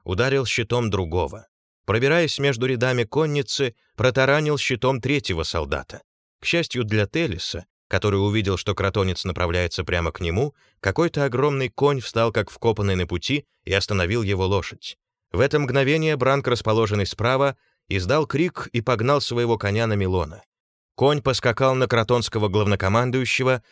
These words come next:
как вдруг развернулся и затрусил вперед бочком, нарушая всякую стратегию Бранка.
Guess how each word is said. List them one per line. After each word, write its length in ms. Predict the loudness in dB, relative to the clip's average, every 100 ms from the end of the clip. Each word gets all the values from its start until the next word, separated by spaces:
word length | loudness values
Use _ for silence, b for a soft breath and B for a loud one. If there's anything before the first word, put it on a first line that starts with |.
| b
как 180 | 0 0
вдруг 260 | 2 0 2
развернулся 720 | 0 2 2 2 0 -2 -2
и 180 | -2 -2
затрусил 540 | -2 -2 -2 0 -2
вперед 320 | -2 -2 0
бочком, 580 | 0 -2 -2 0 0 -2 -12 _
нарушая 480 | -4 -2 0 0 0
всякую 420 | 0 -2 0 -2
стратегию 580 | -2 -2 -2 -2 -2 -2
Бранка. 500 | -2 -2 -4 -8 -16